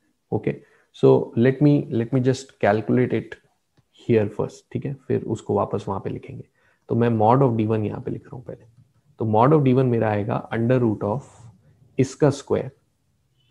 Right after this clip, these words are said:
ठीक है? तो cos theta plus root three का होल स्क्वायर प्लस root two sin theta का होल स्क्वायर प्लस cos theta minus root three का होल स्क्वायर। Is that okay?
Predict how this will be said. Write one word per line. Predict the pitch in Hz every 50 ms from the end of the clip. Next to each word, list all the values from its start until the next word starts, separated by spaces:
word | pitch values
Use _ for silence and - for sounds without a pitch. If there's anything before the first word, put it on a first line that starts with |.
| _ _
ठीक | 120 -
है? | - 165
तो | 151 - - _ -
cos | 113 113 123 123 -
theta | - 131 127 - 143 147 147 151
plus | - 123 120 117 117 -
root | 107 104 113 120 120 - -
three | - 120 113
का | 113 - 120 156 - - _ _ _ _ _ _ _ _ _ _ _ -
होल | 104 104 104
स्क्वायर | 104 - - - 117 - - _ _ _ _ _ _ _ _ _ _
प्लस | 113 113 110 107 - - - _ _ _ _ _ _ _ _ _ _ _ _
root | 135 110 117 143 156 - - - -
two | 147 147 156 156 - -
sin | - - 110 113 131 135 135
theta | 135 - 113 104 - 104 101
का | 101 - 104 - 82 - _ _ _ _ _ _ _ _ _ _ _ _ _ -
होल | 104 101
स्क्वायर | 101 - - - 120 - - _ _ _ _ _ _ _ _ _ _ _ _
प्लस | - 120 127 127 - - - - _ _ _ -
cos | 120 135 156 - - -
theta | - 135 135 - 135 139 143 135 117
minus | 113 107 104 113 123 147 160 151 - -
root | 117 117 120 120 - -
three | - 110 104
का | 104 - 127 156 202 - - - _ _ _ _ _ _ _ _ _ _ _ _ _ _ _ _ _ _ _ _ _
होल | - 90 -
स्क्वायर। | - - - - - - _ _ _ _ -
Is | 117 120
that | 143 147 160
okay? | 147 -